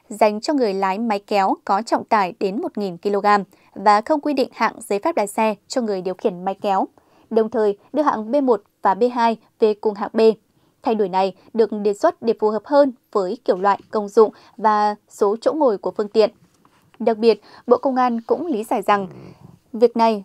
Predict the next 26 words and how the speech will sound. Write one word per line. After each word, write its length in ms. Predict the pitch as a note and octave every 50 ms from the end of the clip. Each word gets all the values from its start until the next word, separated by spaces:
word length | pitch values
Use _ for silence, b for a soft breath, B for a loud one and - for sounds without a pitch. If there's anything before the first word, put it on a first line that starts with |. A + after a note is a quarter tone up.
| _ -
giúp 180 | - - F#4 -
nội 340 | D#4 C4+ B3 A3+ A#3 A3+ G#3+
luật 240 | G#3+ G#3+ G#3+ G#3+ G#3+ -
hóa 320 | - G#3+ G3+ G3 G#3 D4 - _ _ _ _
các 180 | - A#3 C4 - _ _
quy 140 | - A#3+ A3+
định 280 | G3+ G#3 - G3 G#3 F#3+ - _ _
về 180 | G#3+ G#3 G#3 G#3 -
phân 120 | D4+ D4+
hạng 200 | C4 A#3+ B3 - - _ _ -
giấy 160 | - G3+ G3
phép 180 | - F4 F4
lái 120 | - G3+ G3
xe 300 | - - A#3+ A#3 A3 G#3 - _
theo 180 | - A3 G3+ G3
Công 220 | G3+ - G3 F3+
ước 220 | F#3 D#4 D#4+ - -
Viên 240 | A#3+ A#3 G#3+ G3+ F#3+ -
năm 180 | - G#3+ A#3 G#3+
một 160 | G3+ F#3+ -
nghìn 200 | G3+ G3 F#3+ F#3+
chín 200 | - - G#3 G#3+
trăm 160 | - D4+ C#4+
sáu 160 | C4 - A3+ G3+
mươi 40 |
tám, 240 | - G3 F#3+ G3+ B3+